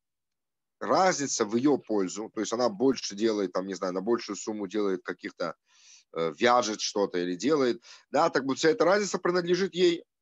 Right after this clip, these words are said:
он уже не имеет на это права, потому что он не даёт ей карманных денег. Мудрецы установили, что именно за счёт, э, той суммы, которую он даёт ей на карманные расходы, э, э, вся разница от её, от того, что она производит своими руками,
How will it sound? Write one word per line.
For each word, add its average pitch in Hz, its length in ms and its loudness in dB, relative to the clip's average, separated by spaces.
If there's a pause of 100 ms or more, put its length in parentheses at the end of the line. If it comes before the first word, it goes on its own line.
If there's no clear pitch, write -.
он 156 160 0
уже 156 160 0
не 156 160 -2
имеет 160 280 -2
на 139 60 0
это 139 180 0
права, 135 340 2
потому 135 260 -2
что 143 100 -4
он 143 60 0
не 143 60 0
даёт 139 220 0
ей 139 80 -2
карманных 135 440 2
денег. 131 240 -2
Мудрецы 127 300 -4
установили, 139 500 0
что - 160 -4
именно 135 320 0 (360)
за 113 320 2
счёт, 190 520 2 (500)
э, 117 180 2
той 147 160 4
суммы, 190 360 -2
которую 143 300 0
он 135 60 -2
даёт 139 220 2
ей 131 100 -2
на 123 120 0
карманные 131 520 0
расходы, 151 580 2 (1500)
э, 95 40 -2
э, 104 1400 2 (260)
вся 180 380 2
разница 127 720 2
от 117 300 -2
её, 117 720 2
от 104 80 -2
того, 131 200 2
что 107 220 -2
она 113 220 2
производит 104 560 -2
своими 110 300 -4
руками, 156 520 0